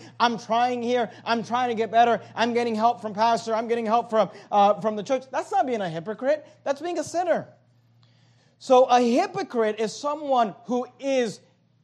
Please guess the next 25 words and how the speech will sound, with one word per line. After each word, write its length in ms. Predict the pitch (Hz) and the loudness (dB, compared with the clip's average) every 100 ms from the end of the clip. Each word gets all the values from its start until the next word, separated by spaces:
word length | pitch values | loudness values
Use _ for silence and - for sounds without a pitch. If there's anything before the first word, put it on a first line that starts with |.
| _ | _
failing, 840 | - 262 381 427 339 240 214 208 196 _ _ _ _ _ _ _ _ _ | 2 4 4 2 2 0 -2 -6 -12 _ _ _ _ _ _ _ _ _
sinning, 960 | - - 349 440 415 269 214 196 208 214 _ _ - | -20 -4 -2 -2 0 0 -2 -8 -14 -20 _ _ -16
doing 380 | 160 311 349 294 | -2 0 0 4
wrong, 320 | 302 330 254 | 6 6 4
but 160 | 190 185 | -4 -6
pretending 960 | 208 - - 240 294 269 240 190 117 - _ _ _ _ _ | -6 -8 -10 -6 -4 0 0 -2 -10 -20 _ _ _ _ _
like 200 | 170 170 | -8 -8
they're 100 | 156 | -8
doing 260 | 147 143 123 | -8 -8 -10
right. 260 | 104 - _ _ _ _ _ _ | -16 -20 _ _ _ _ _ _
And 160 | 175 185 | -10 -2
that's 240 | 196 240 | 0 0
what 140 | 247 190 | -2 -6
Jesus 300 | 214 202 185 | -6 -6 -8
is 60 | |
calling 320 | 147 185 175 165 | -8 -6 -6 -4
out. 320 | 170 139 - _ _ _ _ | -4 -6 -10 _ _ _ _
And 80 | 143 | -10
that's 200 | 160 190 | -6 -6
what 80 | 190 | -6
he's 100 | 165 | -10
calling 240 | 175 170 | -8 -8
his 100 | 156 131 | -10 -10
Pharisees 400 | 151 147 123 107 | -8 -8 -10 -16
out. 180 | 85 | -20